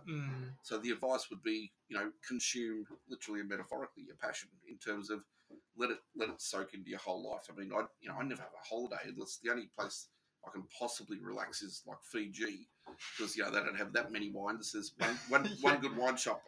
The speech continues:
Speaker 2: on one side of the island. Guess why I found that? And, um,
Speaker 1: <laughs>
Speaker 2: but, you know, otherwise it's not, you know, it hasn't got great amount of wine. So unless I go to there or Iceland or, you know, the Antarctic,
Speaker 1: <laughs>
Speaker 2: I'm gonna struggle not to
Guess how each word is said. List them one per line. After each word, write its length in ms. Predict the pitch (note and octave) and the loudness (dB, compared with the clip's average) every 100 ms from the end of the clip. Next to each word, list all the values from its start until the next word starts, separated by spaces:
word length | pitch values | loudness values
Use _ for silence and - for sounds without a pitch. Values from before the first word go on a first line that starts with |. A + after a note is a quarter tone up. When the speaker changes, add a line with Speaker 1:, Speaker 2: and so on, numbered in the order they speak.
| - | -2
Speaker 2:
on 200 | A2+ A2 | -2 0
one 180 | A2+ A#2 | 0 0
side 200 | - A#2+ | 2 2
of 60 | A2+ | 4
the 60 | A2+ | 4
island. 240 | A2 G#2+ - | 4 2 -4
Guess 180 | A2 - | -8 -2
why 180 | A2 G#2 | 0 0
I 20 | |
found 280 | A#2 A2 A#2 | 2 2 4
that? 160 | A2 - - - - | 4 2 -8 -4 4
And, 260 | A#2+ B2+ | 6 10
um, 500 | - A3 F#3 - D#3+ - | 10 12 10 6 0 -4
Speaker 1:
<laughs> 120 | - | -4
Speaker 2:
but, 120 | C#3 C#3+ | 0 6
you 60 | |
know, 60 | C#3 | 8
otherwise 400 | E3 C3 A#2 A2+ | 8 4 2 0
it's 180 | - - | -2 0
not, 140 | B2+ - | 0 -2
you 80 | A#2 | -2
know, 180 | G#2+ G2+ - | -2 -2 -4
it 180 | G#2+ A2 | -4 -2
hasn't 200 | A#2+ A2 | -2 -4
got 160 | G2+ | -2
great 280 | A2+ A2 - - - | 4 4 2 -12 -14
amount 220 | F#2+ G2+ | -8 -6
of 60 | G2 | -6
wine. 280 | A#2+ A#2+ G#2+ - _ _ _ - | -2 -2 -2 -6 _ _ _ -2
So 280 | B2+ B2 - - - | 6 6 4 -4 -8
unless 260 | B2 C3+ | -2 0
I 40 | C#3 | 2
go 180 | A#2 G#2+ | 4 4
to 160 | G#2 | 2
there 200 | A2 A2 | 2 4
or 240 | G#2 G#2 A2 | 4 2 0
Iceland 460 | B2 G2+ G#2 G#2+ G2+ | 0 -4 -4 -4 -4
or, 260 | F#2+ G#2+ | -6 -6
you 60 | G2 | -4
know, 160 | G2 G2+ - | -4 -4 -4
the 100 | G2 | -4
Antarctic, 440 | G2 - - E2+ - - F3 - | 0 0 0 -2 -8 -14 -14 -6
Speaker 1:
<laughs> 280 | D3 - - | -4 -2 4
Speaker 2:
I'm 140 | C3+ | 6
gonna 220 | A3 - | 6 6
struggle 360 | D#3+ A#2+ G#2+ A2 | 4 4 4 2
not 220 | A2+ - | 0 -2
to 80 | - | -4